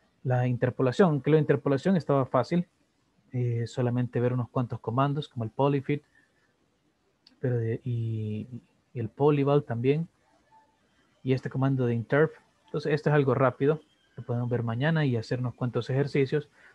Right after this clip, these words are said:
para que luego ustedes ya puedan resolver estos que son los que van a quedar de tarea. Que por cierto también ya voy a, y aparte de estos y la que ya estaba, voy a agregar unos cuantos ejercicios más y los voy a juntar en un solo documento para dejar la tarea final.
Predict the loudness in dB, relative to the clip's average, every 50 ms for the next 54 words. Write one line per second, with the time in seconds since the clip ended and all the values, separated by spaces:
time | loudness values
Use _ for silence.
0 | _ _ 0 0 2 2 0 2 4 4 4 2 2 0 -2 0 0 -2 -2 0
1 | 0 0 0 0 -2 -4 -6 -6 -4 -2 0 0 -2 -2 -4 -6 -6 -6 -10 -8
2 | -6 -6 -6 -4 -4 -4 -2 -2 -4 -2 0 0 0 0 -2 -6 -8 -8 -8 -6
3 | -6 -6 -6 -8 _ _ _ _ _ _ _ _ _ _ _ _ _ _ _ -6
4 | -4 -4 -4 -6 -8 -8 -12 -12 -4 -2 -2 -2 -2 -4 -6 -6 -6 -6 -6 -6
5 | -4 -4 -4 -4 -2 -2 -2 -2 -4 -4 -6 -8 -14 _ _ -10 -10 -8 -8 -10
6 | -12 -12 -16 -18 -6 _ -2 -2 -2 -2 -4 -2 0 0 0 0 0 _ -4 -4
7 | -4 -6 _ -10 -6 -6 -6 -6 -6 -6 -6 -8 -6 0 2 2 2 2 0 -2
8 | -6 _ _ _ _ _ _ -8 -6 -4 -4 -4 -4 -6 -6 -8 -8 _ -8 -8
9 | -6 -6 -8 -6 -4 -6 -6 -6 -8 -10 -10 -8 -6 -4 -2 -2 -4 -4 -6 _
10 | _ _ _ _ _ _ _ _ -12 -10 -8 -4 -2 -2 -2 -2 -4 -2 0 0
11 | 0 0 -2 -4 -4 -4 -2 0 0 0 -2 -2 -4 -4 -2 -2 -2 0 0 -2
12 | -2 -2 -4 -4 -4 -6 -4 -4 -4 -4 -4 -4 -4 -4 -4 -4 -4 -4 -6 -8
13 | -8 -6 -6 -8 -8